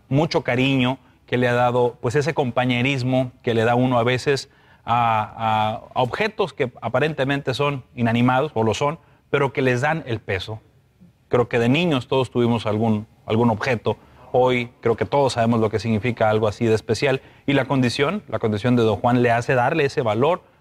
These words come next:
de tal que le tiene muy triste y desesperado por no encontrar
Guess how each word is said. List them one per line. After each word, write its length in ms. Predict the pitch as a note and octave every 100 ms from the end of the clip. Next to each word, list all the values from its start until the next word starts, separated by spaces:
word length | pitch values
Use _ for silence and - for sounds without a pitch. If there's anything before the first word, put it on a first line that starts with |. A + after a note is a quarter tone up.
| _ -
de 640 | A#2 A#2+ A2+ A2 G2+ - -
tal 240 | C#3+ D3 -
que 100 | B2
le 100 | A2
tiene 200 | C#3 C3+
muy 140 | C#3
triste 520 | B2 D#3 D3 - A#2+ - -
y 140 | G#2+
desesperado 640 | G#2 G2+ C3+ C3+ B2+ C3 B2+
por 160 | G#2+ G#2
no 100 | B2
encontrar 560 | A#2+ A2 C3+ D3+ D#3